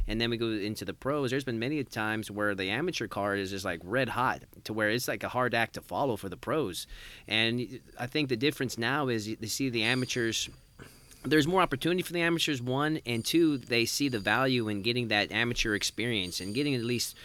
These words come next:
four to five amateur fights under your belt before you turn pro, because, you know, you wanna run into your pro career, um,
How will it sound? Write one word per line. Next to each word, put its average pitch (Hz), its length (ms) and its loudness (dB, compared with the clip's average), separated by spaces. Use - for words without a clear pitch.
four 147 180 2
to 131 80 0
five 123 360 2
amateur 120 340 -2
fights 123 340 -4
under 107 140 -2
your 101 100 0
belt 98 220 -2
before 120 280 -4
you 104 80 -2
turn 127 300 -2
pro, 78 340 -6
because, 101 760 0
you 120 140 -4
know, 107 60 0
you 113 120 0
wanna 139 200 2
run 127 260 0
into 123 240 0
your 113 180 2
pro 123 220 -2
career, 131 540 0
um, 104 440 0